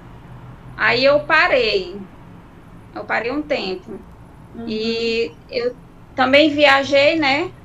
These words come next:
Speaker 1: Tive que viajar e passei uns dias fora. Agora que eu cheguei recentemente, semana passada que eu cheguei, e ainda não deu tempo de botar as coisas em ordem.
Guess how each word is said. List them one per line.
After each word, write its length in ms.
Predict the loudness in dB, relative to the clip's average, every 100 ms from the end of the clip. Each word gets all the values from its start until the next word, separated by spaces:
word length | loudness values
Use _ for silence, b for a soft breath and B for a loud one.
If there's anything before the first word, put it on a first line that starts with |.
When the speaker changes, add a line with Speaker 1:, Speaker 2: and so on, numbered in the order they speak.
| -12
Speaker 1:
Tive 260 | -6 -6 -4
que 140 | -8
viajar 720 | -2 2 2 0 0 2 2 0
e 80 |
passei 300 | -2 -2 0
uns 140 | 0 2
dias 260 | 0 0 -2
fora. 340 | -2 0 0
Agora 220 | 0 0
que 100 | 0
eu 40 | -4
cheguei 320 | -2 0 0
recentemente, 760 | 0 -4 -8 -6 -4 -6 -8 -18
semana 420 | -8 -4 -2 -2
passada 480 | -2 -2 -2 -2 -2
que 80 | -6
eu 80 | -6
cheguei, 600 | -4 -4 -2 -2 -2 -6 B B -12 -4
e 60 |
ainda 300 | -2 0 0
não 260 | 0 -2 -2
deu 140 | -2
tempo 260 | -2 -4 -4
de 100 | -6
botar 360 | -4 -2 -2 -4
as 140 | -2
coisas 260 | -2 -2 -2
em 80 |
ordem. 480 | 0 0 2 0 0